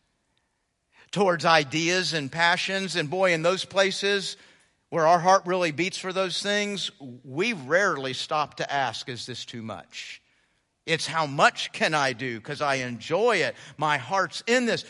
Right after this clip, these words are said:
So our heart absolutely follows our money, and our money is in tow with our heart. Gosh, if it was just about what we love. But it, but it's even a worse issue. I, I don't just have an issue with loving money.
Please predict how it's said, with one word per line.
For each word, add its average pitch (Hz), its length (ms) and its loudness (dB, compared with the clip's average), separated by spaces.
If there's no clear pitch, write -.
So 196 380 0
our 285 260 10
heart 226 480 8
absolutely 196 760 2
follows 143 800 -2
our 139 160 0
money, 139 480 -2
and 135 140 -4
our 127 120 0
money 127 440 -4
is 123 260 -10
in 120 140 -8
tow 135 400 -2
with 139 180 -6
our 135 180 0
heart. 151 340 -2
Gosh, 208 260 -4
if 165 140 -6
it 151 80 -10
was 139 120 -10
just - 280 -4
about 147 260 -4
what 147 180 -6
we 135 100 -8
love. 127 540 -8
But 139 180 -4
it, 151 100 -8
but 156 120 0
it's 156 200 -4
even 160 220 -6
a 135 80 -4
worse 151 500 -6
issue. 90 560 -10
I, 147 220 0
I 170 120 2
don't 220 220 0
just 180 200 -6
have 180 180 -2
an 156 120 -4
issue 165 280 -6
with 139 160 -8
loving 135 340 -4
money. 120 440 -6